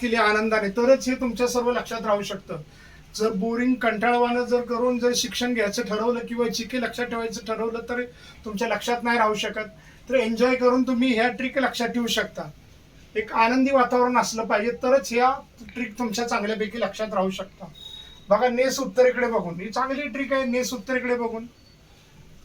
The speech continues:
काय सांगितलं ब साठी, मी काय सांगितलं, बिहार आणि पश्चिम बंगाल. लक्षात, बिह-, बिहार, ब साठी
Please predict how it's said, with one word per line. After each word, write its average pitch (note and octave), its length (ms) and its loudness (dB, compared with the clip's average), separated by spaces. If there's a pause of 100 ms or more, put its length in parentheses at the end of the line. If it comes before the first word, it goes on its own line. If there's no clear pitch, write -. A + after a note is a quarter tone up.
(920)
काय A3 180 4
सांगितलं A#3 420 0
ब A#3 140 2
साठी, A#3 280 0
मी A#3+ 140 -2
काय A#3+ 160 0
सांगितलं, A#3 320 -2
बिहार G3 340 2
आणि A#3 260 0 (480)
पश्चिम A3+ 320 -4
बंगाल. A#3 480 4
लक्षात, G3+ 340 -2
बिह-, G#3 220 -2
बिहार, G#3+ 440 0
ब G#3+ 240 -2
साठी A#3 320 -4